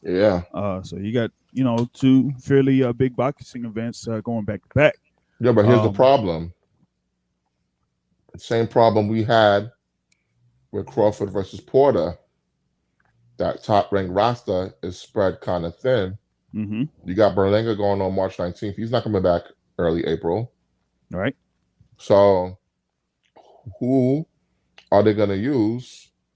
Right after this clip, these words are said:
Speaker 1: to fill out these undercards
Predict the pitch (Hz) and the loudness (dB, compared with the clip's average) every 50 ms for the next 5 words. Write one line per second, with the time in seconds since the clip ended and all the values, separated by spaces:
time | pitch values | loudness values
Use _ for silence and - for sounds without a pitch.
0 | _ _ _ _ _ _ _ - - 104 - - - 131 131 127 113 107 107 110 | _ _ _ _ _ _ _ -8 -8 -8 -8 -2 0 2 4 4 4 4 2 0
1 | 107 - _ _ _ _ _ _ _ _ _ _ - 98 101 107 104 98 - 123 | -2 -4 _ _ _ _ _ _ _ _ _ _ -14 -8 -6 -6 -6 -4 -4 -4
2 | 143 147 139 127 - 120 95 95 90 90 90 90 - - _ | -2 -2 -2 -4 0 0 2 2 2 0 0 -4 -10 -20 _